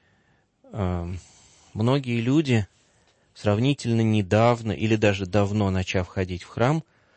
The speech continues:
во что бы то ни стало стремятся туда привести своих родственников, ближних и дальних. И очень много вопросов: "Вот мой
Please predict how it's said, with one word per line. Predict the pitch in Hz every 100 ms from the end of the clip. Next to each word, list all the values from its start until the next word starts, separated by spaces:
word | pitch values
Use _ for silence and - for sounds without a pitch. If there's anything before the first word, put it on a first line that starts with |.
| _ _ _
во | 101
что | 98 -
бы | 139 135
то | 110
ни | 101
стало | 95 - 120 135
стремятся | 120 - 104 95 110 127 -
туда | - 92 110
привести | - 104 98 95 - 120
своих | - 101 113 -
родственников, | 113 101 87 - 85 78 78 78
ближних | 90 113 117 104
и | 107
дальних. | 87 80 65 62 - _ _ _ _
И | -
очень | 104 -
много | 107 104 95
вопросов: | 98 - 139 160 - -
"Вот | 110 101
мой | 98 90 82